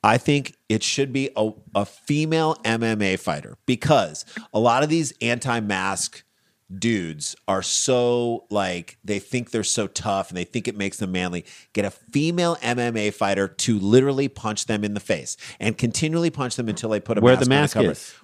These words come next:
Speaker 1: Where the
Speaker 2: Make,
Speaker 1: mask
Speaker 2: like, a
Speaker 1: should
Speaker 2: bru-,
Speaker 1: be.
Speaker 2: a bruise mask.
Speaker 1: Yeah, you were, we're gonna make you look like a man. And it, again, the fact that it's coming from a woman is going to be so much more emasculating for these
Speaker 2: See
Speaker 1: dudes.
Speaker 2: how rattled you get after
Speaker 1: Exactly.
Speaker 2: that happens. How
Speaker 1: That'd
Speaker 2: about
Speaker 1: be,
Speaker 2: that?
Speaker 1: that'd be a blast, wouldn't it?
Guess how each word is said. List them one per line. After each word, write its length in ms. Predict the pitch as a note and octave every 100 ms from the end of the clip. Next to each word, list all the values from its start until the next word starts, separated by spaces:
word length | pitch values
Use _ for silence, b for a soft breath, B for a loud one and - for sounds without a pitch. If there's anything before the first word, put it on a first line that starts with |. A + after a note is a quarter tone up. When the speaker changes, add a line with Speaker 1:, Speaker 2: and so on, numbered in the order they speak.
| -
Speaker 1:
Where 200 | G#2 B2
the 140 | C#3
Speaker 2:
Make, 60 | C#3
Speaker 1:
mask 280 | C#3 E3 D#3+
Speaker 2:
like, 180 | C#3
a 60 | B2+
Speaker 1:
should 180 | G#2+ A#2+
Speaker 2:
bru-, 120 | D#3
Speaker 1:
be. 100 | C#3+
Speaker 2:
a 120 | A#2
bruise 420 | G2+ B2 F3+ E3+
mask. 300 | G#2 D#2 C#2+ G2+
Speaker 1:
Yeah, 200 | F3 C#3+ -
you 140 | A2
were, 180 | C3+ D#3+ C3+
we're 140 | D3
gonna 160 | E3 D#3
make 420 | A#2+ C3+ F#3 -
you 160 | E3+ C#3+
look 300 | C3 F#3+ E3
like 160 | C3+
a 40 | B2
man. 140 | B2 B2+
And 120 | C3
it, 120 | C3+
again, 480 | C3 A#2 C3+ B2+ F2+
the 80 | F2+
fact 400 | - C3+ C3+ -
that 100 | E3
it's 120 | -
coming 320 | - B2+ B2+
from 240 | - A#2 A2
a 60 |
woman 440 | G#2+ G#2 G2 F2+ F2
is 240 | G2+ G2
going 240 | - G#2 F#2+
to 100 | F2+
be 120 | F#2+
so 400 | - - A#2 A#2
much 260 | B2+ B2
more 220 | A2 G#2+ F2+
emasculating 720 | G2 F2+ F2+ F#2 A2 G#2 G2+
for 140 | G#2+
these 260 | F#2 F#2+ -
Speaker 2:
See 100 | B2+
Speaker 1:
dudes. 100 | C#3
Speaker 2:
how 100 | B2
rattled 400 | A#2+ B2 B2+ A#2+
you 160 | D3
get 240 | D3+ F2+ -
after 140 | F2
Speaker 1:
Exactly. 400 | A2 G2+ C#3+ C3+ G2+
Speaker 2:
that 80 | A2+
happens. 180 | D#2+ D#2+
How 80 | G#2
Speaker 1:
That'd 80 | A2+
Speaker 2:
about 20 |
Speaker 1:
be, 80 | C3+
Speaker 2:
that? 160 | B2+ A#2
Speaker 1:
that'd 120 | A#2
be 100 | C3+
a 40 | C#3
blast, 480 | A#2 B2+ F#3 C3+ G#2
wouldn't 220 | G#2+ C#3
it? 180 | E3